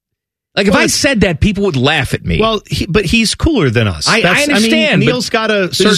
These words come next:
Speaker 1: certain cadence. Like, I can't, "Oh, yeah, me and my lady."
Speaker 2: Right. Yeah, that's right. I mean, Bo Bishop has that a little bit, too. Bo is a handsome man, and he, uh, uh, often refers to his wife as the blonde on his show.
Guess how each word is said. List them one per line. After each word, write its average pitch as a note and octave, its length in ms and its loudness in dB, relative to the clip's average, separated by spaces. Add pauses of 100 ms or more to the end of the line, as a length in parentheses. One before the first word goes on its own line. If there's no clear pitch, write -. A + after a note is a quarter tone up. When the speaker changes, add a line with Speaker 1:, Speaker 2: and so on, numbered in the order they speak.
Speaker 1:
certain E3+ 300 2
cadence. G3+ 520 0
Like, D3+ 140 0
I G#3+ 80 0
can't, A#3 240 -2
"Oh, D4+ 100 -2
yeah, C#4+ 200 0
me C4+ 140 -2
and C4 60 -6
my C4+ 100 -2
lady." B3+ 420 -2 (500)
Speaker 2:
Right. G3+ 420 -2 (360)
Yeah, C#3+ 320 -2 (240)
that's C#4 180 -2
right. C3 180 2
I G#3+ 60 0
mean, B3+ 220 -2 (120)
Bo E4+ 140 0
Bishop A#3+ 380 0
has B2+ 240 0
that B2 160 0
a - 20 2
little B2 180 2
bit, G#2+ 180 -2
too. A#2 180 0
Bo A3+ 300 0
is E3 120 0
a D3 80 2
handsome C#3 400 0
man, A#2 360 0 (200)
and E3 140 2
he, A3 180 0
uh, F3 60 -2 (120)
uh, C#3+ 80 0 (120)
often C3+ 680 0
refers C#3 360 0
to B2+ 100 0
his A#2 200 0
wife A#2+ 260 0
as C3 220 0
the C3+ 80 -4
blonde C3+ 500 -2 (220)
on C3+ 180 2
his A#2+ 160 2
show. D2 300 -4